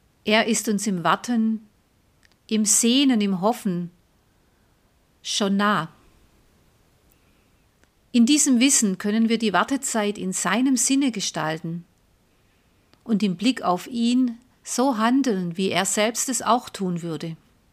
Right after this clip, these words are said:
Und so werden wir im Warten,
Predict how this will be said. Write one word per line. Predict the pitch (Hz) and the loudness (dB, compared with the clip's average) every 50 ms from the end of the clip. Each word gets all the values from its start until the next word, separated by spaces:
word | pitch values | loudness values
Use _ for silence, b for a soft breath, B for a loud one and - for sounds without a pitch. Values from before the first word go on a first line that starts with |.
| _ _ _ _ _ _ b b b b b b b b b b b b b b b b b b b b _ _ _ _ _ _ _ - | _ _ _ _ _ _ b b b b b b b b b b b b b b b b b b b b _ _ _ _ _ _ _ -6
Und | 180 156 | -6 -2
so | - 220 214 | 0 0 2
werden | 202 208 226 240 240 214 | 4 4 4 4 4 4
wir | 220 208 - | 2 2 0
im | 185 175 160 156 | -2 -4 0 2
Warten, | 160 180 220 - - 247 247 240 240 240 226 233 | 2 2 2 0 -2 -2 0 0 0 0 -2 -6